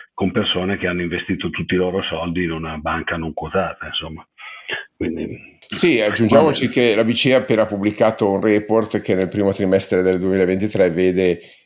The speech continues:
Speaker 2: un meno trentotto per cento di domanda netta dei prestiti delle imprese e, e un, un crollo, direi che un minimo storico da vent'anni, nel prestiti alle famiglie,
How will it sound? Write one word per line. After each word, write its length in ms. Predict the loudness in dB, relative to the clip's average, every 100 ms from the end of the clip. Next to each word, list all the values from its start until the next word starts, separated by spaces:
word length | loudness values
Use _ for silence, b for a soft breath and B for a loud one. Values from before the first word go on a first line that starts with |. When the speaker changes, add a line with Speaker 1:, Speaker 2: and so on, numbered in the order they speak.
| B _
Speaker 2:
un 200 | -8 -2
meno 300 | 2 4 2
trentotto 680 | 2 0 0 0 0 0 -2
per 180 | -2 -2
cento 560 | -2 0 0 0 -2
di 140 | -2 -2
domanda 400 | 0 2 2 0
netta 240 | 0 0
dei 160 | 0 2
prestiti 720 | 2 2 0 -8 -6 -8 -8
delle 400 | -14 -2 0 0
imprese 840 | -2 -2 0 0 0 -2 -2 -2 b b b b
e, 840 | -2 0 0 0 -2 -4 -4 -4
e 60 | -4
un, 180 | -4 -8 _
un 340 | -6 -6 -8 -8
crollo, 680 | 0 4 4 4 4 4 2
direi 260 | 0 -4
che 120 | -2
un 140 | -2 0
minimo 400 | 2 2 2 0
storico 500 | 0 2 2 0 0
da 80 | 0
vent'anni, 580 | 0 0 0 0 0
nel 220 | 0 0 0
prestiti 400 | -2 -2 -4 -4
alle 120 | -2
famiglie, 480 | -4 -4 -2 -4